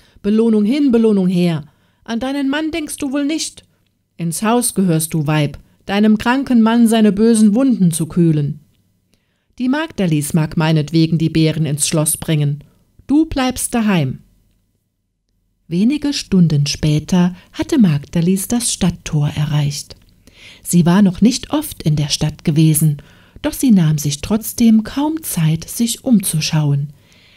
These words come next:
denn sie eilte, ins Schloss zu kommen. So blickte sie auch nicht zur Seite, als sie Pferdegetrappel hinter sich vernahm, bis eine freundliche Stimme ihr zurief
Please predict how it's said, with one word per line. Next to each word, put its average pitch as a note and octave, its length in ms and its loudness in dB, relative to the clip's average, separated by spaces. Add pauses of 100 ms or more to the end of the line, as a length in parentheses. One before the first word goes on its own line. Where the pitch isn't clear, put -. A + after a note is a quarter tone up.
(140)
denn G#3+ 180 4
sie G#3 220 0
eilte, C#4+ 420 -2
ins D#3+ 380 0
Schloss B3+ 300 -4
zu D#3+ 140 -6
kommen. C#3+ 420 -6 (1040)
So F3 240 0
blickte D4 400 -4
sie A#3 240 2
auch D3 180 -2
nicht F#3+ 300 2
zur C#4 320 -2
Seite, F3 560 0 (240)
als A#3+ 200 -2
sie C#4+ 120 -2
Pferdegetrappel D#3+ 1080 -2
hinter D3+ 300 0
sich C#3+ 280 -4
vernahm, C#3+ 500 2 (460)
bis F4 360 -6
eine E3 260 2
freundliche E3 720 0
Stimme D#3+ 480 2
ihr G3 220 0
zurief F3 800 -2